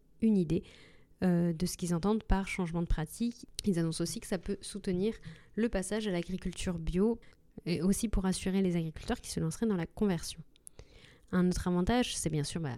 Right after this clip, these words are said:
ça c'est leur objectif, hein, d'assurer un revenu économique aux agriculteurs en les libérant des arrêtés de restriction d'eau,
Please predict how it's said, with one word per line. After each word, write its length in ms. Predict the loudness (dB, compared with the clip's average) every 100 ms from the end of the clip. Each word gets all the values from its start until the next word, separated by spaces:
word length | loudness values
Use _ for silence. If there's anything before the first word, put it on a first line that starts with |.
| -8
ça 180 | -8 -8
c'est 160 | -6
leur 160 | -6 -4
objectif, 440 | -2 0 0 2
hein, 60 | 2
d'assurer 360 | 2 2 2
un 120 | 2 2
revenu 240 | 2 2
économique 480 | 2 4 4 4 2
aux 100 | 0
agriculteurs 680 | -2 -2 -4 2 2 2 -6 -20 -20 -6 2
en 100 | 4
les 120 | 4
libérant 460 | 4 4 4 4
des 180 | 2 2
arrêtés 300 | 2 0 -2
de 60 | -2
restriction 480 | -4 -8 -6 0 0
d'eau, 160 | 0